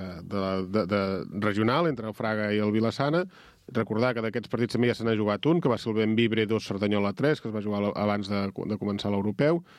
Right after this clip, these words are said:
i la resta de partits, doncs, es jugaran tots, eh, aquest dissabte a la tarda, que seran Palau, Sant Cugat, Voltregà, Alcobendas, Manlleu, Igualada,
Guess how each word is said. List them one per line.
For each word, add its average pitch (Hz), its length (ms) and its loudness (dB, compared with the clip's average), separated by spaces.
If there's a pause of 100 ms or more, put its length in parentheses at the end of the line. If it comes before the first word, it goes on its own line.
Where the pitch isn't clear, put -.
(180)
i 107 160 0
la 107 80 4
resta 113 240 -2
de 110 160 2
partits, 113 320 -2
doncs, 127 160 2
es 107 80 -4
jugaran 107 240 0
tots, 110 240 0
eh, 101 340 2 (140)
aquest 110 160 0
dissabte 110 340 -2
a 110 60 0
la 110 80 0
tarda, 131 320 0
que 120 80 -2
seran 104 260 -2 (460)
Palau, 120 400 2
Sant 104 180 -6
Cugat, 151 460 2
Voltregà, 113 540 -2 (100)
Alcobendas, 147 720 2
Manlleu, 120 560 4
Igualada, 143 560 2